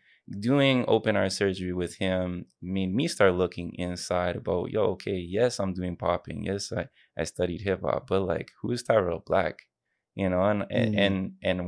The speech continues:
Speaker 2: why do I choose to move the way I choose versus person A, B, and C? And how do we come together? You know, and then when we did Breaking Convention, like, the actual thing that was done in, uh,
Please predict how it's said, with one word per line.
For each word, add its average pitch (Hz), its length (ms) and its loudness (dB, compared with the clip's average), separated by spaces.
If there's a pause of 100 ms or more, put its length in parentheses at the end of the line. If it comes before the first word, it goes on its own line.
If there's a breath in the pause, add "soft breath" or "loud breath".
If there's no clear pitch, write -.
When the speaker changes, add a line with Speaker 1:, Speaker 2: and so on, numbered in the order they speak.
Speaker 2:
why 104 240 6
do 101 100 4
I 101 120 6
choose 92 400 -4
to 90 100 -10
move 90 240 -4
the 82 60 -8
way 85 220 0
I - 180 0
choose 87 440 -6
versus 87 540 -4 (260)
person 82 380 -4
A, 85 140 -4
B, - 180 -10
and 80 120 -8
C? 87 520 -10 (440)
And 85 140 -4
how 92 140 0
do 92 80 0
we 87 140 -4
come 82 240 -6
together? 92 680 0
You 92 120 -6
know, 87 200 -2
and 92 240 -2
then 90 300 -6 (500)
when 95 200 0
we 95 100 2
did 95 220 0
Breaking 98 420 2
Convention, 90 680 -2
like, 82 200 -6
the - 140 -2
actual 85 420 -2
thing 85 260 -6
that 85 100 -4
was 82 180 -4
done 85 200 -4
in, 87 180 -6 (120)
uh, - 160 -8